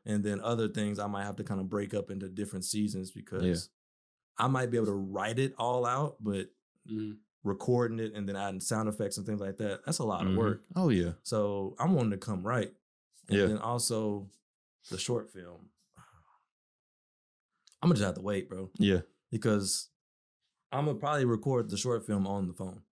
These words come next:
Speaker 2: Mm-hmm.
Speaker 1: So I'm like, "You know what? I'm gonna just wait till I get the iPhone thirteen." That way I have a better camera
Speaker 3: That's gonna be
Speaker 1: and
Speaker 3: fire.
Speaker 1: just that way, okay, now I can record it.
Speaker 3: Y'all see a new
Speaker 1: But
Speaker 3: update on the, my fault, I didn't mean to
Speaker 1: Nah,
Speaker 3: interrupt
Speaker 1: you
Speaker 3: You
Speaker 1: cool.
Speaker 3: seen,
Speaker 1: What's up?
Speaker 3: you seen a new update
Speaker 1: That's what we
Speaker 3: with
Speaker 1: do around here.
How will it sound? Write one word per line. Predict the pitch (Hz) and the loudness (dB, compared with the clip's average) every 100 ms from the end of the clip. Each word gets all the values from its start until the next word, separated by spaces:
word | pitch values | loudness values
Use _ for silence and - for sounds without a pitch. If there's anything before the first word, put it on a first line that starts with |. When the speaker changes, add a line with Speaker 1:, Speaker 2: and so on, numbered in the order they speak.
| - | 0
Speaker 2:
Mm-hmm. | 92 98 98 | 4 4 2
Speaker 1:
So | - 104 | -2 0
I'm | 117 | 2
like, | 107 95 - | 0 -2 0
"You | 143 | 0
know | 160 | 2
what? | 147 | 0
I'm | 139 | -2
gonna | 135 | -2
just | 110 | -2
wait | 107 104 | -2 0
till | 107 | -2
I | 101 | -2
get | 98 | -4
the | 101 | -4
iPhone | 98 101 98 | -4 -2 -2
thirteen." | 95 92 - 113 107 101 - _ _ - | -2 -4 -2 0 0 0 -6 _ _ -8
That | 139 110 | 0 2
way | 110 | 4
I | |
have | 104 | 2
a | 95 | 0
better | 92 107 101 | 0 0 0
camera | 92 117 113 101 92 92 | -2 0 2 0 -2 -6
Speaker 3:
That's | - - | -8 -8
gonna | - - | -8 -18
be | - 104 | -4 0
Speaker 1:
and | 95 | 2
Speaker 3:
fire. | 98 92 | 2 -2
Speaker 1:
just | 95 - - _ - | -2 -4 -8 _ 0
that | 110 98 | 2 2
way, | 95 | -2
okay, | - 95 - - - | -6 -10 -12 -16 -12
now | 107 107 | -6 -4
I | 107 | -4
can | 101 | -8
record | 98 101 98 | -8 -8 -8
it. | 139 _ - | -12 _ -12
Speaker 3:
Y'all | 120 | -8
see | 143 135 | -4 -2
a | |
new | 123 | 2
Speaker 1:
But | 107 104 | 2 2
Speaker 3:
update | 127 120 131 113 | -6 -8 -10 -8
on | 120 | -8
the, | 110 104 - | -10 -12 -10
my | 110 | -10
fault, | - 101 | -10 -14
I | |
didn't | 104 98 | -14 -16
mean | - | -20
to | - 147 | -6 0
Speaker 1:
Nah, | 156 147 | 0 0
Speaker 3:
interrupt | |
Speaker 1:
you | 160 | -2
Speaker 3:
You | 170 | 0
Speaker 1:
cool. | 180 | 0
Speaker 3:
seen, | 156 | 0
Speaker 1:
What's | 151 | 0
up? | 175 117 120 | -2 -4 -8
Speaker 3:
you | |
seen | 120 131 | -8 -6
a | 110 107 | -6 -8
new | 113 | -8
update | 107 117 113 | -8 -8 -6
Speaker 1:
That's | 113 | -4
what | 156 | 0
we | 156 | 2
Speaker 3:
with | |
Speaker 1:
do | 165 165 | 6 4
around | 131 110 110 | 4 2 2
here. | 95 | 0